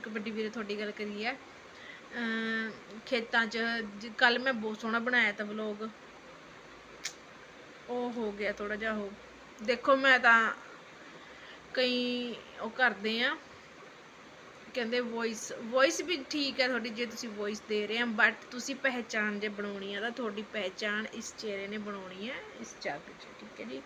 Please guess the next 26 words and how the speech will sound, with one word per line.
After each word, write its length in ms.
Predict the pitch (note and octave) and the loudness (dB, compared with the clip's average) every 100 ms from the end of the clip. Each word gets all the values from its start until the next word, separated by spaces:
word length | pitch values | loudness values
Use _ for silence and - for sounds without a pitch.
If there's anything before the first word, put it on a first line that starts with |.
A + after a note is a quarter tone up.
| - - - - - - | -14 -18 -16 -16 -16 -8
ਤੁਸੀਂ 260 | B3+ A#3 B3 | -4 0 0
ਆਪਣੀ 180 | A3 G#3+ | 0 -2
ਪਹਿਚਾਣ 640 | G#3+ A3+ G#3+ - G#3 G3+ | 0 0 0 2 2 2
ਬਣਾਉਣੀ 480 | G3 G3+ G3 G3 G#3+ | -2 -4 -4 -4 -2
ਹੈ, 60 | |
ਤੁਸੀਂ 260 | A#3 A#3 B3 | -2 -4 -4
ਇਕੱਲਾ 240 | A#3+ A#3 A#3 - G#3+ | 0 2 2 4 2
ਅਰਨ, 280 | G3+ A3 A#3 - - - - - A#3+ | 4 -2 -4 -10 -16 -16 -16 -10 4
ਮੈਂ 280 | C4+ C4+ | 10 12
ਦੇਖੋ 280 | B3+ C4+ D4 | 10 6 8
ਇਹ 120 | C4+ | 8
ਕਹਿਣਾ 280 | B3+ B3+ B3 | 8 4 4
ਚਾਹੁੰਦੀ 480 | B3+ B3+ G#3 G3+ A3+ | 2 -2 -2 -2 0
ਹਾਂ 80 | C4+ | 0
ਵੀ 100 | D#4 | 0
ਇਕੱਲਾ 640 | - C4+ B3+ C4 D4 D4 - - - - - - - - | 0 0 6 10 10 6 0 -14 -14 -16 -18 -18 -8 2
ਪੈਸਿਆਂ 400 | C4 C4 D4 C#4+ | 4 4 4 4
ਵੱਲ 140 | C#4 | 4
ਧਿਆਨ 300 | C#4 C#4+ C4 | 2 4 6
ਨਾ 140 | G#3+ G3+ | 6 2
ਦਿਓ, 380 | G3+ A#3 D4 D#4+ - A3 | 0 -2 -2 -6 -10 -8
ਰਿਸਪੈਕਟ 600 | A3 - - A#3 - A3 | -4 -4 -4 -6 -6 -6
ਵੱਲ 200 | A3 G#3+ | -4 -4
ਵੀ 120 | G#3 G#3+ | -6 -4
ਧਿਆਨ 320 | G#3+ G3 F#3+ | -2 -2 -4
ਦਿਓ, 220 | G3 | -6